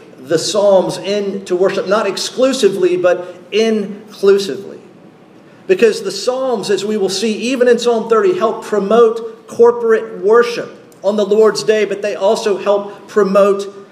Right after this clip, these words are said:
all of life worship. You see, worship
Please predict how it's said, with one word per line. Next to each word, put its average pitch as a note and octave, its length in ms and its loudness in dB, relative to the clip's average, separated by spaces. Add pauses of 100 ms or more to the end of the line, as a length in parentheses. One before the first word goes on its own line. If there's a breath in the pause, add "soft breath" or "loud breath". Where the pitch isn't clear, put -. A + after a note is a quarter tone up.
(400)
all F#3+ 280 4
of F#3 140 0
life F3+ 560 -4
worship. D#3 500 0 (1300)
You F#3 80 -6
see, A3 240 2
worship F#3 720 2